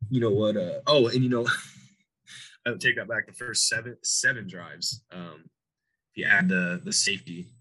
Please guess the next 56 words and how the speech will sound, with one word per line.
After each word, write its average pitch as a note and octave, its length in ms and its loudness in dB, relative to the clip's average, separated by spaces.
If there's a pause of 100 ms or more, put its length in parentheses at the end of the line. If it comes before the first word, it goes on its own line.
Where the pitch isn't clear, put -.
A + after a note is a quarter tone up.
in E2+ 60 -18
there, E2+ 140 -6
that F2 140 -4
was F2+ 120 -6
a F2 140 -6
loss F#2 360 -2
of - 100 -8
sixteen. - 680 -2
So E2 280 0 (500)
I G#2+ 60 -4
would've G2 160 -2
gave G2 120 2
him F#2+ 100 0
thirteen C3+ 560 0
total A2 260 -2
yards F2 360 -8
there E2+ 360 -14
on F2 100 -8
their F2+ 200 -6
first, - 360 -2
uh, C2+ 180 -10 (140)
first - 200 2
seven F#2 240 0
drives, E2 360 -6 (340)
all B2+ 160 2
of A#2 60 4
them A2 100 0
ending G#2 220 0
in F#2 140 2
punts F#2+ 420 -4
except F2+ 320 -4
for - 60 -20
the - 80 -14
safety. - 480 -8 (560)
So, A#2 320 2
uh, G2+ 240 -4
yeah, G2+ 220 0
you're F#2+ 200 -6
looking A2 180 -10
at F2+ 100 -12
fifteen - 400 -6
to G2 60 -10
three G#2 220 -14
Carolina, F#2 560 -4
and, D#2+ 500 -10
I - 40 -12
mean, G2+ 120 -10
the G#2 60 -10
game A#2 180 0
was G#2+ 140 0
over F#2 220 -4
to - 160 -14
me. C2 200 -18
Like, C2 160 -20 (360)
that G2+ 160 -12
shit, - 260 -4